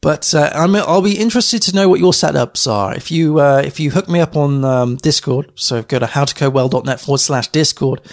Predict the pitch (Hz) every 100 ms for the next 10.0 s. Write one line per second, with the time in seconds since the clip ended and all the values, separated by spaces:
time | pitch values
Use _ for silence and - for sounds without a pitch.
0 | - - - 131 131 135 139 - 113 -
1 | 113 117 113 110 123 117 139 147 - 240
2 | 214 185 165 139 175 147 143 147 156 175
3 | 202 165 - 175 160 147 147 - 147 135
4 | - 196 202 - 185 170 190 220 - -
5 | - - _ - - 175 170 165 160 160
6 | 160 - _ _ _ - - 165 156 165
7 | - - 156 202 - - - 143 165 -
8 | - - 196 - 170 156 143 156 - -
9 | - _ _ 170 170 156 160 160 -